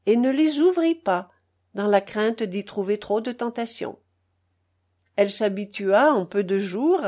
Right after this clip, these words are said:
à penser à lui sans trouble et sans émotion. Une quinzaine s'écoula sans qu'elle sortît de sa retraite et sans qu'elle entendît parler du désolé jeune homme,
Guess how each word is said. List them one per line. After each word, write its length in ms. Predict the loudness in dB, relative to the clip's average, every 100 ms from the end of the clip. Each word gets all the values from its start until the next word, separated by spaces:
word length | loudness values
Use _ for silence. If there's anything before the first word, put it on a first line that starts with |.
| -4
à 120 | -4 -4
penser 400 | -4 -4 -4 -2
à 100 | -2
lui 300 | -2 -4 -4
sans 220 | 0 0
trouble 500 | -2 -8 -6 -6 -8 -8 -8
et 80 |
sans 300 | -6 -4 -4
émotion. 540 | -2 -2 -6 -8 -10 -12 _ _ _ _ _ _ _ _ 0
Une 200 | 0 0
quinzaine 500 | -2 -2 0 -2 -2
s'écoula 640 | -4 -8 -4 -2 0 0 0
sans 180 | -4
qu'elle 160 | -6 -6
sortît 420 | -6 -8 -6 -8
de 80 | -6
sa 180 | -6 -8
retraite 600 | -10 -10 -4 -4 -2 -6 -6 _ _ _ _ -8
et 80 |
sans 280 | -4 0 0
qu'elle 240 | 0 -2 -2
entendît 420 | -2 -4 -4 -4
parler 500 | -4 -6 -4 -2 -4
du 180 | -6 -6
désolé 520 | -4 -4 -4 -4 -4
jeune 260 | -2 0
homme, 380 | 2 2 0 -4